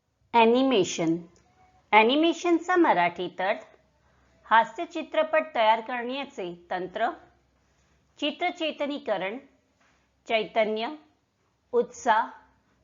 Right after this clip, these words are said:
जोम किंवा तरतरी होत आहे.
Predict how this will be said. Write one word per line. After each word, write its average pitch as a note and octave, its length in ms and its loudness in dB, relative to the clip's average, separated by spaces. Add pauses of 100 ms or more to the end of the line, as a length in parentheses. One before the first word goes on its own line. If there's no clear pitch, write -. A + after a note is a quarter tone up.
(180)
जोम G#3+ 420 0 (480)
किंवा C4+ 240 2
तरतरी E4 640 0
होत G3+ 340 -8
आहे. G#3 400 -2